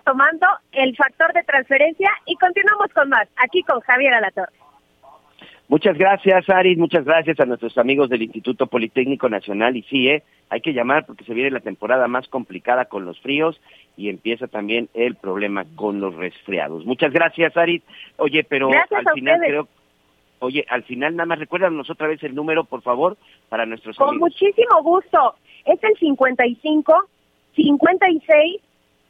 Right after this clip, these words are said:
Speaker 1: cuarenta y nueve, cuarenta y cuatro, cuarenta y cuatro. Y es que además, fíjate, está buenísimo porque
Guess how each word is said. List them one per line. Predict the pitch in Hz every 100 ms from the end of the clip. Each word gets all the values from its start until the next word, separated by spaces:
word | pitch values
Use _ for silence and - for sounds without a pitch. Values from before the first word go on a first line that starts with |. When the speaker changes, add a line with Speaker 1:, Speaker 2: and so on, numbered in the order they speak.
| _
Speaker 1:
cuarenta | - 262 269 330 381 359
y | 302
nueve, | 277 277 277 370 466 _ _ _ _ _ _
cuarenta | 262 254 254 349 415 392
y |
cuatro, | - 294 285 285 285 381 _ _ _ _ -
cuarenta | 262 240 233 220 233
y | 214
cuatro. | - 247 240 - 202 - _ _
Y | 311
es | 392
que | 466
además, | 440 285 285 381 247
fíjate, | 330 339 285
está | - 359
buenísimo | 381 339 320 330 320 339
porque | 254 254 247